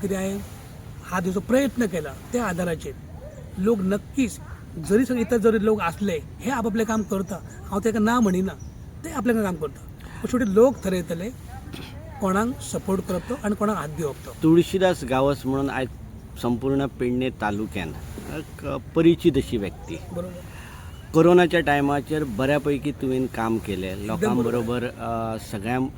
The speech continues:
Speaker 2: तेंच्या अडी अडचणींक पावलो. इतलेंच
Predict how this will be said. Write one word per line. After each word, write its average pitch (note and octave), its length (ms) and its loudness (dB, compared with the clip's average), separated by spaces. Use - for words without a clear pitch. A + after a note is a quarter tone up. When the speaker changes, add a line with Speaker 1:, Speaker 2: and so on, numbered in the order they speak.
Speaker 2:
तेंच्या A#2 580 -2
अडी B2 220 0
अडचणींक G#2+ 520 -2
पावलो. F2+ 360 -6
इतलेंच D3 360 0